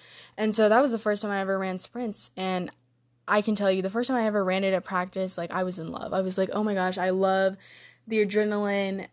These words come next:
and, like, the runner's high that you get." It was so great. And so,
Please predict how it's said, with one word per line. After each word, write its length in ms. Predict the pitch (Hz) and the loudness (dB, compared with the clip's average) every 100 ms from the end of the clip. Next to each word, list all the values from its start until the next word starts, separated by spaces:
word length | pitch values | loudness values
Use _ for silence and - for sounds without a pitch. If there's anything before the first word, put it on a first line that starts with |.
| - | -8
and, 180 | 190 185 | -6 -4
like, 180 | 180 185 | -4 -4
the 80 | 175 | -2
runner's 380 | 185 226 220 | 0 0 0
high 180 | 208 214 | -2 0
that 160 | 208 208 | 0 0
you 100 | 202 | -2
get." 320 | 202 196 - - _ - | 2 0 0 -10 _ -4
It 60 | |
was 140 | 202 - | -2 0
so 400 | - - 196 185 | 2 4 2 2
great. 320 | 165 156 - _ _ _ _ - | -2 -4 -8 _ _ _ _ -6
And 320 | 208 208 202 | 0 0 0
so, 400 | - 190 165 - | 0 0 0 -4